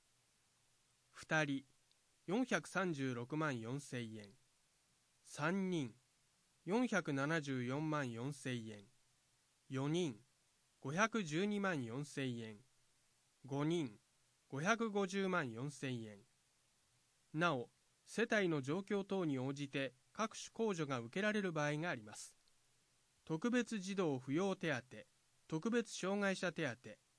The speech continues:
障害児福祉手当は所得制限額が異なります。詳細はお問い合わせください。また、所得制限額超過により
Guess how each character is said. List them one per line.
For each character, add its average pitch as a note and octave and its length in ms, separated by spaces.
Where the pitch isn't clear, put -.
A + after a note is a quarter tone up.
障 A3+ 280
害 G#3+ 220
児 D3 140
福 - 180
祉 - 120
手 F#3+ 220
当 B2+ 140
は C3 160
所 - 180
得 - 180
制 A3 280
限 G3+ 160
額 C3+ 240
が D3+ 160
異 C#3 40
な D#3 120
り C#3 120
ま C3 120
す。 - 200
詳 - 120
細 D#3+ 280
は D#3 180
お - 80
問 D3+ 160
い F#3 60
合 D#3+ 80
わ D3+ 60
せ C#3 120
く C3 80
だ A#2 140
さ - 160
い。 F#2 60
ま C3 160
た、 E3+ 240
所 - 180
得 B3 220
制 A#3 300
限 A3 180
額 C#3 220
超 G#3 240
過 C#3+ 140
に B2+ 100
よ A#2 120
り A#2+ 220